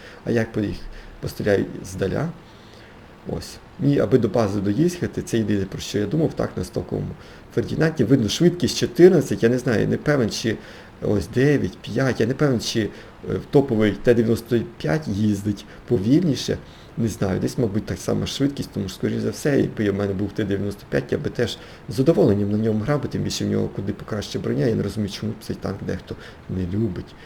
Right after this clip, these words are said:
А, на жаль, я до нього навряд чи коли докачаюсь, тому що я американців навіть не качав, але бій навіть не про це, все-таки я виконую Л Б З. Як ви зрозуміли, я його виконав, залишилося лише додивитися до кінця бою. Я, звісно ж таки, став круг захоплення бази.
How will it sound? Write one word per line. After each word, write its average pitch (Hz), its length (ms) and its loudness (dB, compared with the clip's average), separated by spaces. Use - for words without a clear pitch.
А, 120 100 0
на 120 100 2
жаль, 101 200 0
я 98 200 -2
до 98 120 -2
нього 104 160 -2
навряд 104 300 -2
чи - 100 -12
коли 123 160 -2
докачаюсь, 151 420 -4
тому 147 160 0
що 139 140 -2
я 143 40 2
американців 151 420 0
навіть 135 200 0
не 120 80 -2
качав, 117 380 -2
але 101 140 0
бій 101 120 -2
навіть 101 340 -2
не - 60 -4
про - 140 -8
це, - 180 -2
все-таки 113 360 -6
я 110 100 2
виконую 113 480 2
Л 135 200 4
Б 104 240 2
З. 98 260 -4
Як - 120 -4
ви 165 60 2
зрозуміли, 147 400 4
я 104 100 2
його 110 160 2
виконав, 127 360 2
залишилося 127 540 0
лише 104 240 0
додивитися 101 540 -2
до 101 120 0
кінця 104 420 -4
бою. 165 260 6
Я, 117 80 6
звісно 104 300 -2
ж - 120 -8
таки, 107 160 -2
став - 340 -2
круг 107 160 0
захоплення 135 540 -2
бази. 160 400 0